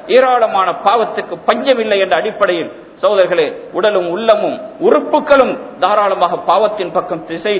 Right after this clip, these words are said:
திரும்பிய ஒரு நிலைமை உலகத்தை கண்டு கொண்டிருக்கின்றோம். இவ்வாறான காரணங்களினால் பா-, வாழ்க்கையில்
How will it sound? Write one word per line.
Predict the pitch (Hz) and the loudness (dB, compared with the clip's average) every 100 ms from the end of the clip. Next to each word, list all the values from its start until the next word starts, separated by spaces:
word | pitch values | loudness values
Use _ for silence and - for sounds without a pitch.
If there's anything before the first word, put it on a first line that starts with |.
| 190 | -4
திரும்பிய | - 240 269 - | -2 0 2 2
ஒரு | 190 | 2
நிலைமை | 160 170 185 165 123 - - | 0 0 0 -2 -6 -14 -6
உலகத்தை | 180 202 180 175 | 0 0 0 -2
கண்டு | - 180 175 | -4 -2 -2
கொண்டிருக்கின்றோம். | 165 160 156 151 151 143 113 - - | 0 0 -2 -6 -4 -4 -6 -12 0
இவ்வாறான | 226 254 226 202 175 | 4 4 4 0 0
காரணங்களினால் | 185 233 233 214 196 185 143 - - - - - - | 2 2 0 0 2 2 0 -6 -14 -18 -20 -14 -4
பா-, | 151 165 | -2 0
வாழ்க்கையில் | 151 214 254 220 202 139 | 0 0 0 -2 -4 -6